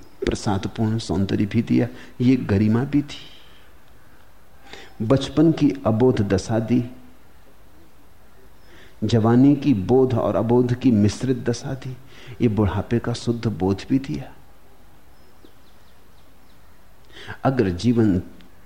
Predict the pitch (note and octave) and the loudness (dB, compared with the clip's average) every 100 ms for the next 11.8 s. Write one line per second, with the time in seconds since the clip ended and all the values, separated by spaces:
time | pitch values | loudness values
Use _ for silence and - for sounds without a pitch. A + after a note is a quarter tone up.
0 | - - - - - - - - - - | -20 -20 -20 -20 -20 -20 -20 -20 -20 -20
1 | - - B2+ - A#2 - - A2+ A2+ G2+ | -12 0 0 2 0 0 0 0 2 0
2 | G2 F2+ G#2 G#2+ - G#2 - G2+ G#2+ G2+ | 0 0 2 0 0 -4 0 0 0 2
3 | C#3 C#3 A2 A2 G#2+ G#2 F#2+ G#2 F#2 F#2+ | 2 4 4 4 4 2 0 -4 -4 -4
4 | F#2 F#2 F#2+ - G2 G#2+ A#2+ B2+ - - | -2 -2 -2 -2 -4 -4 -6 -10 -18 -20
5 | - - - - - - - - - - | -20 -20 -20 -20 -20 -20 -20 -20 -20 -20
6 | - - - - - - - - - - | -20 -20 -20 -20 -20 -20 -20 -20 -20 -20
7 | - B2+ E3 F3+ D#3+ G#2+ G2 A#2+ G2+ F#2 | -8 -2 0 0 -2 -2 2 2 2 0
8 | A#2 G2+ A#2 B2 B2 B2 - - - - | -2 -2 0 0 -2 -6 -10 -14 -16 -18
9 | - - - - - - - - - - | -20 -20 -20 -20 -20 -20 -20 -20 -20 -20
10 | - - - - - - - - - - | -20 -20 -20 -20 -20 -20 -20 -20 -14 -10
11 | A2+ G#2+ F#2 F2 E2 F#2 F2+ | -4 -4 -2 0 0 -2 -4